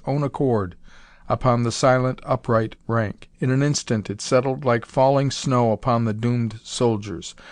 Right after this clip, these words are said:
For a breathless fraction of a second they stood, eyes wide with horror, then collapsed, kicking and struggling, as men do under the influence of gas. "Horrible!"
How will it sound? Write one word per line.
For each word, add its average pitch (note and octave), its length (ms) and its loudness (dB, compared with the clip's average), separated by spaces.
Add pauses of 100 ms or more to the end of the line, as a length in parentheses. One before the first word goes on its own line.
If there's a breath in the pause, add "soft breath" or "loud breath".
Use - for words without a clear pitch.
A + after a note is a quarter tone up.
(120 loud breath)
For B2+ 200 2
a A#2 60 6
breathless C#3 480 4
fraction C3 460 2
of A#2+ 100 -2
a B2 60 0
second A2+ 420 0
they A2+ 140 0
stood, A2+ 560 0
eyes B2+ 440 2
wide A#2+ 360 4
with A#2 160 -4
horror, A#2 420 -2 (320 loud breath)
then B2+ 200 0
collapsed, B2 680 2
kicking C3 480 -2
and B2 160 -4
struggling, A2 580 -2 (380 loud breath)
as A#2+ 180 -4
men B2+ 300 0
do A#2+ 320 2
under A2 180 0
the A2+ 160 -2
influence A#2 640 -4
of - 160 -6
gas. G#2 580 -4 (720)
"Horrible!" B2+ 600 4